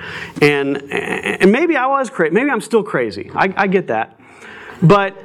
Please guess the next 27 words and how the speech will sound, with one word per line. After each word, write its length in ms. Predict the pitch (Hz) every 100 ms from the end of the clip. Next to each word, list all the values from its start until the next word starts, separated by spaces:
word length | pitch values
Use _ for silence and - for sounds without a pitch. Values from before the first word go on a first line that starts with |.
| - - - -
I 120 | 196
leave 280 | 214 302 262
the 80 |
house 480 | 208 202 175 160 -
and 100 | 160
I 80 | 170
start 300 | 170 220 202
saying 340 | - 196 196 196
these 160 | 156
words. 600 | 147 151 123 107 - -
It's 160 | 151 139
just 140 | 160
like 160 | 156 147
three 160 | 165 185
or 40 |
four 200 | 180 160
syllables, 480 | 151 127 120 123 123
and 60 |
I 20 | 123
start 240 | - 110
saying 240 | - 143
them 120 | 135 117
over 360 | 135 143 139
and 100 | 127
over 260 | 120 120 120
and 80 | 104
over. 380 | 110 90 -